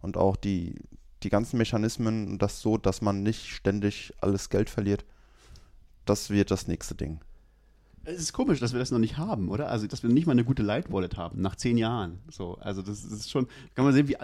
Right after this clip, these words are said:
Speaker 2: wie, wie, wie am Anfang wir noch sind mit Bitcoin. Also, wo alle sagen, so, ja,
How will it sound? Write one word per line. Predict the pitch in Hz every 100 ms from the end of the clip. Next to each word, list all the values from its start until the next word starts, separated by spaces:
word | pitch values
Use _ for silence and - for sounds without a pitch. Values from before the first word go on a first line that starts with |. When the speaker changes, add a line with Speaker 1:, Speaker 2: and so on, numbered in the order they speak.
| 117
Speaker 2:
wie, | 123 123 110
wie, | 127 123 - _ _ -
wie | 131
am | 127
Anfang | 135 160 131
wir | 113
noch | 110
sind | 123 117
mit | 110
Bitcoin. | - 160 120 90 82 -
Also, | 98 98
wo |
alle | 98 101
sagen, | 98 98
so, |
ja, | 110 127 90 92